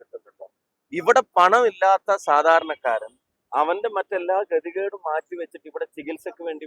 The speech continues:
വരുമ്പോ അവനോട് ഇല്ലാന്നും പുറത്തു പൊക്കോളൂന്ന് മാത്രം പറയാനായിട്ട് തുറന്നു വെക്കുന്ന ഒരു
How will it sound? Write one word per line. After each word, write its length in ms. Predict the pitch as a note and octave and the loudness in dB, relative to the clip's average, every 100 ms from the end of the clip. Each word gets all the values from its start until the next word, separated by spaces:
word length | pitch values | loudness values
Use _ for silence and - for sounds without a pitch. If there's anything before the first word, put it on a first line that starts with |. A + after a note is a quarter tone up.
| C3 | -12
വരുമ്പോ 440 | B2+ C3+ D#3 D3 _ _ B2+ | -10 -6 -6 -6 _ _ 0
അവനോട് 460 | D#3 F3 G3+ G#3 | 0 2 2 4
ഇല്ലാന്നും 580 | F3 E3+ F3+ F#3+ G#3 A3+ - | 2 0 2 2 2 -8 2
പുറത്തു 360 | E3 E3 - | 4 4 0
പൊക്കോളൂന്ന് 480 | G#3+ G3+ - G3 G#3 | -2 -2 -2 -4 -2
മാത്രം 440 | F#3 F#3 - A3+ F#3+ | -2 -2 -2 -6 -4
പറയാനായിട്ട് 540 | F3+ F3 G3 F#3 - | -2 -2 -4 -6 -8
തുറന്നു 340 | F#3+ D#3 E3+ F#3+ | -8 -6 -6 -8
വെക്കുന്ന 280 | F#3 F3+ | -10 -8
ഒരു 80 | F3+ | -10